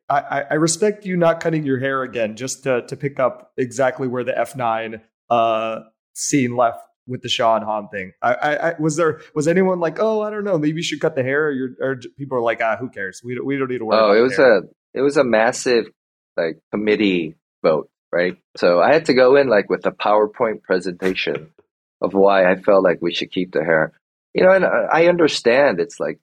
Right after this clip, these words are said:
Speaker 2: dang it, is that gonna match the last tag? Do people catch on to that? Do they understand? So we have these photos from set where the framing was, like, so close, right? It matched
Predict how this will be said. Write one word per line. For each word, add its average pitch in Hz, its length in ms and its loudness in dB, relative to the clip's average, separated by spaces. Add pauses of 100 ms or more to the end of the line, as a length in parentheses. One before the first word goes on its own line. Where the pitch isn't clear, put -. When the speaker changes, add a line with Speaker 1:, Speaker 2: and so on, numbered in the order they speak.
(160)
Speaker 2:
dang 104 180 -10
it, 82 240 -10
is 92 120 -12
that 95 180 0
gonna 113 160 0
match 80 440 -4
the 92 80 -4
last 78 400 -6
tag? 78 380 -6
Do - 80 -8
people 165 600 -2 (440)
catch - 280 0
on 107 200 0
to 117 120 -2
that? 117 240 2
Do 87 80 -4
they 82 140 0
understand? 90 480 -4
So 104 240 4 (440)
we 160 140 4
have 240 180 2
these 123 220 2
photos 131 420 4
from 92 160 -6
set 107 400 0
where 82 280 -2 (420)
the 98 100 2 (360)
framing 135 440 4
was, 90 200 2
like, 80 160 -2
so 104 200 2
close, - 600 0
right? 92 200 2
It 90 120 -4
matched 98 760 0